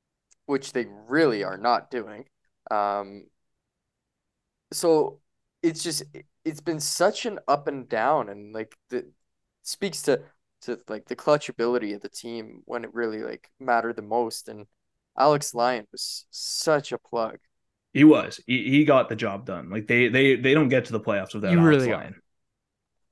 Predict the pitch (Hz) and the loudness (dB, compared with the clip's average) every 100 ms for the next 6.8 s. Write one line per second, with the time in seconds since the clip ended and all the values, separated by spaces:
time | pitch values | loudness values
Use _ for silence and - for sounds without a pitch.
0 | _ _ 156 180 202 123 117 117 98 - | _ _ 2 6 6 6 2 0 -4 -8
1 | - _ _ _ _ _ 143 151 73 - | -14 _ _ _ _ _ -4 -4 -4 -12
2 | - - - 147 151 - 151 151 147 165 | -14 -16 -16 -14 -14 -14 -16 -16 -8 -2
3 | 135 131 127 - - 131 101 98 101 101 | 0 -2 -6 -16 -12 -10 -10 -12 -14 -12
4 | 107 117 - - _ _ _ _ _ _ | -8 -8 -8 -18 _ _ _ _ _ _
5 | _ _ _ _ _ _ - - 131 131 | _ _ _ _ _ _ -14 -10 -4 -4
6 | 123 - - 127 120 - 123 113 | -4 -8 -12 -12 -10 -10 -8 -10